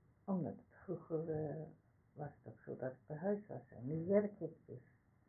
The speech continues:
dan kijk ik ook anders tegen de situatie aan. En Mark, die, eh, heeft gewoon zijn eigen, eh, werk gehouden. Dus dat is gewoon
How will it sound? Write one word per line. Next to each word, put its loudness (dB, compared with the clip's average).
dan -2
kijk -2
ik -2
ook -16
anders 0
tegen 0
de -2
situatie -2
aan. -2
En 0
Mark, 10
die, 4
eh, 4
heeft 8
gewoon 6
zijn 0
eigen, 6
eh, 8
werk 12
gehouden. 2
Dus -8
dat -4
is -2
gewoon 2